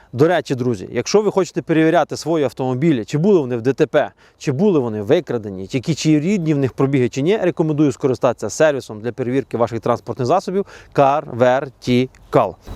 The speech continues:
Неважливо, чи ваша машина з Європи, чи з Балтики, чи з Америки, чи з Канади, вводимо просто він-код, перевіряємо ваш автомобіль, отримуємо звіт. Там буде вся інформація щодо Д Т П,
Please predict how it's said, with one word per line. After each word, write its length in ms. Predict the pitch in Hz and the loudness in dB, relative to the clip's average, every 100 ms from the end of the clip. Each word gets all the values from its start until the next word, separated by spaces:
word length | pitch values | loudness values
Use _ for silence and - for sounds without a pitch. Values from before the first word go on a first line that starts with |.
| - - - | -14 -8 2
Неважливо, 680 | 104 160 220 208 220 233 208 | 4 6 4 4 4 4 2
чи 120 | 185 | 2
ваша 240 | 180 180 | 2 0
машина 380 | 175 170 175 165 | -2 -2 -2 -2
з 100 | 127 | 0
Європи, 520 | 170 135 170 139 123 | 0 2 2 0 -2
чи 220 | 113 151 165 | -6 -4 -2
з 80 | |
Балтики, 680 | 135 110 143 143 104 113 120 | -2 2 2 0 -4 -10 -10
чи 420 | 98 - 151 165 | -6 0 2 2
з 160 | 160 135 | 2 2
Америки, 580 | 170 143 165 143 120 127 | 2 2 0 -2 -4 -6
чи 160 | - | -4
з 60 | 151 | -2
Канади, 520 | - 151 170 220 208 - - | 0 0 0 -2 -4 -8 -14
вводимо 520 | - 117 220 233 196 175 | -6 0 2 2 -2 -4
просто 320 | 208 - 196 | -2 0 -2
він-код, 380 | 214 - 277 - | -2 -2 -2 -2
перевіряємо 720 | 196 180 180 226 247 240 220 | -2 -2 0 0 -2 -4 -2
ваш 220 | 214 - | -2 -2
автомобіль, 380 | 185 208 214 202 | -4 -2 -2 0
отримуємо 420 | - 208 226 240 | 0 0 0 -2
звіт. 340 | 233 277 277 - | 0 0 -2 -2
Там 180 | 240 302 | -2 2
буде 160 | 190 | 0
вся 200 | 139 - | 0 0
інформація 600 | 220 165 180 180 160 143 | 0 0 0 0 -2 -2
щодо 320 | 117 254 202 | -2 -2 0
Д 120 | 135 117 | 0 0
Т 140 | 151 | -2
П, 340 | 143 208 190 | 0 0 0